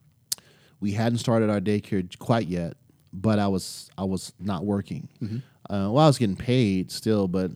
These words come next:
Speaker 1: I forgot what it was. I was getting paid disability, which is not a lot.
Speaker 2: Right.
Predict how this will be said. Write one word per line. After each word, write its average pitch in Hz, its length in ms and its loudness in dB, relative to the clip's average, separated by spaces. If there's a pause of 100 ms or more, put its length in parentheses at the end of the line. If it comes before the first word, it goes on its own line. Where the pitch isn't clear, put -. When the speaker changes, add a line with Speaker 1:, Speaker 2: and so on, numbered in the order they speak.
Speaker 1:
I 90 80 -8
forgot 87 320 -6
what 87 120 -4
it 90 80 -4
was. 90 640 -6
I 82 60 -8
was 90 140 -8
getting 90 220 -6
paid 90 480 -4 (340)
disability, 92 600 -4 (340)
which - 140 -10
is - 100 -8
not 98 220 0
a - 20 0
lot. 92 320 -2 (140)
Speaker 2:
Right. 90 180 -12